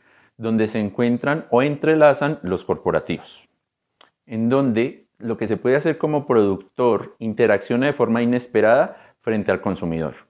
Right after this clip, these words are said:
Entonces, así como existe una convergencia cultural dada por el cambio en la lógica en el flujo de contenidos, también existe una convergencia tecnológica,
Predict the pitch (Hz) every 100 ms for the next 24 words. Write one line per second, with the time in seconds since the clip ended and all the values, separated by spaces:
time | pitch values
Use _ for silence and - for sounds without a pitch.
0 | _ _ _ _ _ - 98 113 143 120
1 | 139 - - _ _ _ 101 104 120 131
2 | 151 160 160 120 107 131 110 - 139 139
3 | 131 135 147 123 - 110 110 120 135 -
4 | 151 131 147 - _ _ _ _ 98 107
5 | 113 120 - 131 110 95 _ _ 120 123
6 | 135 - - 120 113 107 113 113 135 139
7 | 143 120 90 117 107 135 135 143 139 156
8 | 160 120 135 - - - _ - 107 113
9 | 123 123 139 139 139 135 127 110 - 101
10 | 113 - 117 113 131 151 123 - -